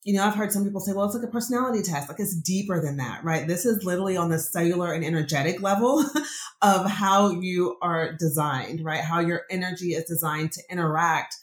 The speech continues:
with the world around you, with source, um, in relationships. And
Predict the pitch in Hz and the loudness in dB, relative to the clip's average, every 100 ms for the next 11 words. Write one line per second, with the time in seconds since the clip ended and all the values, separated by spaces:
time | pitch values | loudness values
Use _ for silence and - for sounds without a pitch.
0 | _ _ _ _ 185 196 190 185 - _ | _ _ _ _ -6 2 2 2 -6 _
1 | 180 165 170 156 196 226 214 208 202 202 | -6 -2 0 0 2 2 0 2 2 2
2 | 202 _ _ - 147 131 - 226 220 214 | 0 _ _ -4 -4 -2 2 2 2 2
3 | 202 - - _ _ - 175 160 151 151 | 0 0 -4 _ _ -2 0 0 0 -4
4 | - 175 165 147 147 202 220 - 214 208 | -4 0 0 0 0 2 2 2 0 2
5 | 202 196 196 - - _ _ _ _ _ | 2 2 2 -4 -8 _ _ _ _ _
6 | 196 196 185 180 175 | -2 0 2 2 -2